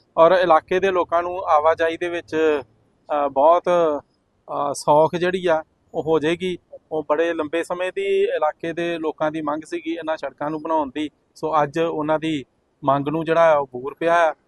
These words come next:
ਅੱਜ ਇਹ ਸੜਕਾਂ, ਅ, ਜਿਹੜੀ ਮੰਗ ਸੀਗੀ, ਉਹ ਹਕੀਕਤ ਦੇ ਵਿੱਚ ਬਦਲੀ ਆ। ਸੋ ਮੈਂ ਸਮੁੱਚੇ ਇਲਾਕਾ ਨਿਵਾਸੀਆਂ ਨੂੰ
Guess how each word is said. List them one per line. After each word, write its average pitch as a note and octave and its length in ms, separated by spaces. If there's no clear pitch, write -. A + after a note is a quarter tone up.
ਅੱਜ C#3 120
ਇਹ D#3+ 80
ਸੜਕਾਂ, D3 500
ਅ, - 680
ਜਿਹੜੀ D3+ 520
ਮੰਗ C#3+ 220
ਸੀਗੀ, D#3+ 280
ਉਹ E3 200
ਹਕੀਕਤ D3+ 360
ਦੇ E3 120
ਵਿੱਚ D#3+ 180
ਬਦਲੀ C#3 400
ਆ। E3 100
ਸੋ - 160
ਮੈਂ E3 440
ਸਮੁੱਚੇ F#3+ 640
ਇਲਾਕਾ D3+ 380
ਨਿਵਾਸੀਆਂ D#3 460
ਨੂੰ D3+ 200